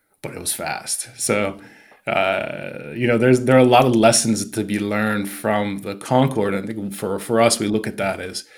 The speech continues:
all right, speed is not, speed is something, but it's not everything, obviously. So, you know, building a transportation system, the, uh, you know, speed is, speed does captivate some people, but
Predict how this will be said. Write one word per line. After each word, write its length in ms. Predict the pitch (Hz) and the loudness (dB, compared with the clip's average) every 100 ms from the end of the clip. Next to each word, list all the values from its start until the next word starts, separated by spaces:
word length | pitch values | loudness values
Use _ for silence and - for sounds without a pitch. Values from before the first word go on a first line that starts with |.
| - - - - | -20 -20 -16 -8
all 80 | 92 | -6
right, 120 | - | 0
speed 400 | - - 104 104 | 0 0 -2 -2
is 160 | 95 101 | -2 -4
not, 420 | 104 95 - - _ _ | -4 -4 -6 -16 _ _
speed 360 | - - 139 143 | -10 -6 0 4
is 200 | 117 - | 4 4
something, 460 | 113 113 - 90 90 | 2 0 -2 -10 -8
but 100 | 95 | -8
it's 160 | - | -6
not 140 | 92 90 | -8 -8
everything, 500 | 85 - - - _ _ - | -10 -14 -14 -18 _ _ -16
obviously. 460 | - - - - - _ _ _ - | -8 -8 -8 -14 -20 _ _ _ -10
So, 460 | - 101 98 98 | -2 0 0 -4
you 60 | 101 | -6
know, 100 | 101 | -4
building 280 | 113 127 117 | 4 4 4
a 40 | |
transportation 600 | 117 117 98 107 110 107 | 2 -2 -2 0 0 0
system, 600 | 101 98 92 92 90 87 - | -4 -6 -6 -8 -10 -14 -12
the, 380 | - - - - - - | -10 -10 -12 -18 -20 -14
uh, 120 | - 95 | -12 -8
you 100 | 104 | -8
know, 180 | 98 | -8
speed 440 | 101 - - 110 107 | -6 -8 0 2 2
is, 280 | 98 - - | 0 -2 -4
speed 260 | - 113 | 0 0
does 220 | 110 104 | 2 -2
captivate 580 | 107 110 101 107 101 95 | 0 -2 -4 -8 -10 -6
some 280 | - 98 98 | -4 -4 -6
people, 380 | 123 127 90 92 | -2 -2 -4 -8
but 300 | 92 92 | -6 -8